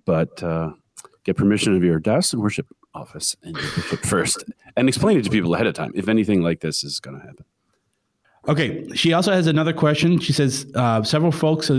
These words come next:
Speaker 2: have expressed disdain to me regarding another parish I attend where the priest gives out Holy Communion after Mass is completely over. I thought it was okay,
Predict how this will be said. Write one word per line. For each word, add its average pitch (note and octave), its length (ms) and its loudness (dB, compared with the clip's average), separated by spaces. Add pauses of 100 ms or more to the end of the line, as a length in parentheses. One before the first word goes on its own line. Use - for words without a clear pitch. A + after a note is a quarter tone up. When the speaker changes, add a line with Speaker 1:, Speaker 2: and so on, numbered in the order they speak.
(140)
Speaker 2:
have B2+ 220 2
expressed - 560 -2
disdain D3+ 500 2
to D3 100 0
me A#2+ 260 4
regarding A2+ 500 2
another G3 320 4
parish A#2 520 2
I A#2 180 2
attend G#2+ 500 2
where A2+ 100 4
the A2+ 100 2
priest C#3+ 360 0
gives B2+ 420 2
out A#2+ 240 0
Holy C3 240 2
Communion A#2 460 4
after C3 400 0
Mass A#2 300 4
is A2 100 0
completely G#2 440 2
over. A#2 360 2 (400)
I G#2 60 -2
thought D3 140 2
it G3 40 2
was F3+ 120 2
okay, D3 500 2